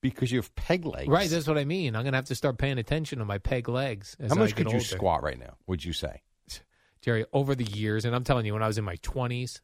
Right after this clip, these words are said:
Speaker 2: thirties, when I would go to the gym, I would sometimes attempt to go to the squat machine, the one where the, where the bar was, uh,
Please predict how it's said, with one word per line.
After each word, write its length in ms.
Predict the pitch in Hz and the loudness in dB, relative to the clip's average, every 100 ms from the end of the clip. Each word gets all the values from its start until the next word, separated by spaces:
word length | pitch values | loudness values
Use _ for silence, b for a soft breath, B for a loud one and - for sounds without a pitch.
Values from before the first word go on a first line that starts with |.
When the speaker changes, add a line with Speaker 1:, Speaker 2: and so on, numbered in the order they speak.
| _ _ | _ _
Speaker 2:
thirties, 560 | 123 117 117 117 - - _ _ _ _ _ _ _ | 0 0 -2 -4 -6 -16 _ _ _ _ _ _ _
when 160 | 123 | 2
I 80 | 117 | 2
would 100 | 110 | 2
go 120 | 110 117 | 2 0
to 60 | |
the 100 | 110 | 0
gym, 420 | 101 107 113 123 117 _ _ _ _ _ _ _ | -2 -2 -2 -2 -6 _ _ _ _ _ _ _
I 80 | 120 | 2
would 160 | 123 - | 2 0
sometimes 500 | 135 123 120 107 - | 0 2 0 -2 -4
attempt 440 | - - - 117 - | -8 -4 -2 -2 -2
to 60 | |
go 200 | 107 117 | 0 0
to 100 | 110 | 0
the 320 | 101 101 101 - _ _ | 0 -2 -2 -4 _ _
squat 600 | - - - 127 120 - | -16 -14 -4 0 0 0
machine, 680 | 127 110 - 131 127 135 143 - _ _ | -2 -2 -2 -2 -2 -2 -6 -8 _ _
the 80 | 151 | 4
one 220 | 165 165 | 4 4
where 180 | 156 139 | 2 4
the, 360 | 131 131 127 - - - | 2 2 -2 -6 -20 -4
where 180 | 143 131 | 0 2
the 80 | 117 | 2
bar 380 | 131 127 127 | 4 4 2
was, 320 | 127 117 110 113 | 2 0 0 2
uh, 260 | 110 110 | 2 0